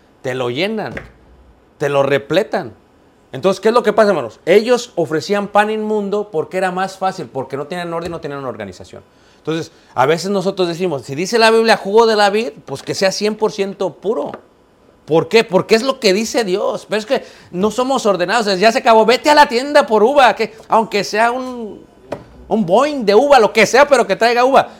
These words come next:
Pero fíjate lo que trae. Porque no somos ordenados ni qué, ni organizados. Es que se acabó el pan, pues tráete la tortilla.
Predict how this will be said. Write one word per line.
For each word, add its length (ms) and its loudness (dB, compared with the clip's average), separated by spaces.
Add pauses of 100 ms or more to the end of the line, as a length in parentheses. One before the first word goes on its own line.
(160)
Pero 220 0
fíjate 340 -4
lo 140 0
que 100 -6
trae. 500 -6 (880)
Porque 360 -2
no 100 -2
somos 380 -4
ordenados 600 0
ni 100 -4
qué, 260 -4 (400)
ni 400 -2
organizados. 1700 0
Es 140 -6
que 120 -2
se 140 0
acabó 300 2
el 100 0
pan, 220 0
pues 200 -2
tráete 400 2
la 240 0
tortilla. 800 -4